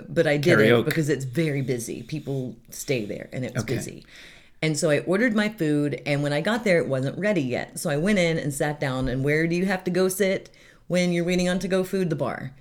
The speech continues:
Speaker 2: Oh, all right.
Speaker 1: At this particular place. And so I'm sitting, sitting there, and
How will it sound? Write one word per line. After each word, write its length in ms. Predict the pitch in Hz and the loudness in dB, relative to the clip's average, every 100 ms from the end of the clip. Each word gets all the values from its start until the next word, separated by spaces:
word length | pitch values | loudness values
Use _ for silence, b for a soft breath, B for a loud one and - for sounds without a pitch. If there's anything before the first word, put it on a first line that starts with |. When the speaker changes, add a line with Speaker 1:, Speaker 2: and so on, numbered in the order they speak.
| - | 0
Speaker 2:
Oh, 220 | 120 - - | 2 0 -4
all 100 | 123 | -2
right. 180 | 107 101 - - - | -4 -6 -14 -20 -4
Speaker 1:
At 160 | 160 147 | -2 0
this 140 | 147 | -2
particular 440 | 139 - 147 135 131 | -4 -4 -2 -2 -2
place. 320 | 151 127 127 | -2 -4 -4
And 120 | 147 | -4
so 80 | 160 | -2
I'm 180 | 160 175 | 0 -2
sitting, 520 | - 302 311 294 285 B B B | 0 2 4 4 2 B B B
sitting 340 | - 277 226 185 | -4 2 4 4
there, 440 | 147 139 170 180 B B B 175 | 2 2 0 -4 B B B 2
and 360 | 180 180 - | 4 4 0